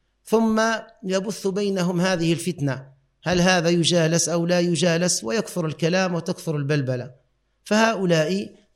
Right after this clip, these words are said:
الإنسان يبعدهم ويبتعد عنهم، فهؤلاء لا خير فيهم إن كانوا على هذه التأصيلات من الطعن في العلماء وسبهم وانتقاص الفضلاء وانتقاص مشايخنا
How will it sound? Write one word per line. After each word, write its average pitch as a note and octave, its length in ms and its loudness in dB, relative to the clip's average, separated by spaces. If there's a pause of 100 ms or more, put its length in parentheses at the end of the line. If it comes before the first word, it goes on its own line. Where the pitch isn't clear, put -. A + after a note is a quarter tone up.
الإنسان G#3+ 520 0
يبعدهم F3+ 680 4
ويبتعد F3 560 -2
عنهم، C#3 500 0 (320)
فهؤلاء E3+ 720 2
لا A3 140 0
خير F3+ 320 0
فيهم D#3+ 320 0
إن D#3 160 0
كانوا E3+ 360 0
على D3+ 180 0
هذه D#3 360 0
التأصيلات C#3+ 760 -2 (320)
من D3+ 120 -2
الطعن D3 420 2
في D3 120 -4
العلماء C#3 680 0 (280)
وسبهم D#3 1120 2
وانتقاص D3 580 0
الفضلاء D3+ 840 0 (120)
وانتقاص D#3 600 -2
مشايخنا E3 880 -2